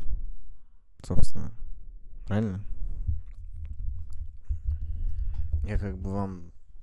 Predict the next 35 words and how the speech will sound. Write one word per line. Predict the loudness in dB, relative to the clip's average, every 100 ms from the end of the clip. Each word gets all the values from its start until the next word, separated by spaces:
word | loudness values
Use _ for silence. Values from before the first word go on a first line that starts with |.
| -10
далеко | -4 -2 -2
ходить | -2 -2 -2 -4
не | -10
стану. | -10 -12 -12 -14 -18 -20 -20 -20 -20 -16
Как | -12
бы | -12 -12
приведу | -8 -6 -6 -6
просто | -10 -12 -4
простой | 2 2 0 -6
пример | -6 -8 -4 -4 -4
из | -6
жизни, | -6 -6 -8 -14 -14 -16 -18 -18 -18 -16 -18 -18 -20 -6
что | -4 0 -2
как | -4 -8 -10
бы, | -12 -12 -14 -14 -16 -16 -14
ну, | -14 -14 -18 -16
вот, | -16 -18 -20 -20 -20 -20
вот | -20 -20 -20 -20 -20 -8
человек, | -6 -4 -6
вот, | -10 -14 -16
вот | -14
этот | -14 -12
человечек, | -8 -8 -8 -12 -16
вот | -20 -20 -20
он | -18 -12
прав | -6 -4 -4 -6 -10 -12
только | -10 -8
что. | -10 -12 -16 -16 -18 -18 -20 -12 2
По | 8
фактам | 8 6 0 -2
все | -10 -10
раскидал, | -8 -10 -10 -14 -14
на | -16
самом | -18 -18 -18
деле. | -20